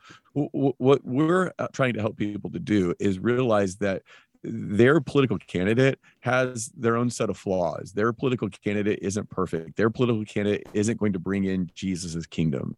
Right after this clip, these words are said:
that the kingdom only comes with the king. So you hold your political party loosely and you, uh, are, are willing to challenge it where it's wrong. Y-, you recognize that Jesus's platform doesn't fit into the Democratic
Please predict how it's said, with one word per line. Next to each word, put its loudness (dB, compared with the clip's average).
that 2
the 2
kingdom 6
only 6
comes 2
with 0
the -6
king. 2
So 2
you 8
hold 2
your 4
political 0
party 0
loosely 0
and 6
you, 6
uh, 4
are, 2
are 2
willing 2
to -4
challenge -2
it -6
where -2
it's -8
wrong. -2
Y-, 0
you 4
recognize 0
that -2
Jesus's 0
platform -4
doesn't 0
fit -2
into -4
the -6
Democratic 0